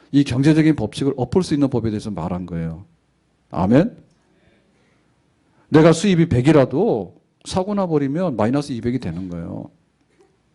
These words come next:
근데 이 백이라고 하는 것도요, 나중 가서 보면요, 얼마나 천 이 되고 만이 될지도 모르는 거예요. 그러니까 우리가 하나님의 복 주심을 기다리면서 우리의 삶 가운데 불신앙적이고 부정적이고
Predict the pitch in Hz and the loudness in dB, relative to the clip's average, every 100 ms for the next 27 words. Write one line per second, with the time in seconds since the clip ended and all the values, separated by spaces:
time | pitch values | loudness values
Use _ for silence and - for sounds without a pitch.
0 | _ - 156 160 165 123 123 165 151 139 | _ 0 4 4 2 0 0 2 2 0
1 | 127 110 139 180 110 - _ - 123 139 | -4 -6 -4 -4 -4 -10 _ -6 0 2
2 | 131 127 113 107 117 143 104 120 143 127 | 2 -2 -6 -6 -2 -2 0 0 -2 -4
3 | 175 156 135 123 92 113 120 113 117 107 | -2 0 0 -2 -4 -2 -2 -4 -8 -12
4 | 107 85 101 101 80 80 95 101 80 _ | -8 -4 -2 -2 -4 -6 -4 -6 -8 _
5 | _ _ _ _ - 113 98 98 107 170 | _ _ _ _ -4 -2 0 2 2 2
6 | - - _ - 160 139 120 110 - 104 | -2 -20 _ -2 2 2 2 -2 -4 -8
7 | 117 107 107 98 95 98 95 90 87 85 | -8 -6 -4 -4 -2 -2 -2 -6 -8 -6
8 | 120 131 - _ _ _ 104 104 98 113 | -2 -2 -4 _ _ _ -4 -2 -2 -2
9 | 110 98 85 85 131 170 - _ - 123 | -4 -4 -6 -2 0 0 -6 _ -2 2
10 | 120 143 123 101 92 87 90 - 120 127 | 4 2 2 -2 -8 -10 -12 -12 -2 0
11 | 123 104 90 87 107 92 | 0 -2 -8 -10 -8 -10